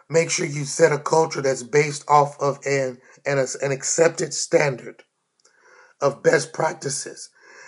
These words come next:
and don't just go with the flow. Uh, be, like, as you said before, be very intentional about what you're gonna do. Set the parameters, set the boundaries,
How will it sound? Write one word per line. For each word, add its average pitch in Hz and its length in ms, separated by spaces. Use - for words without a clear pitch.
and 147 180
don't 156 220
just 143 220
go 147 160
with 135 180
the 131 60
flow. 131 420
Uh, 131 380
be, 165 260
like, 147 220
as 147 200
you 147 80
said 143 220
before, 135 360
be 160 100
very 151 360
intentional 143 680
about 127 400
what 147 240
you're 135 100
gonna 131 180
do. 120 240
Set 170 400
the 175 60
parameters, 147 800
set 147 280
the 180 80
boundaries, 131 680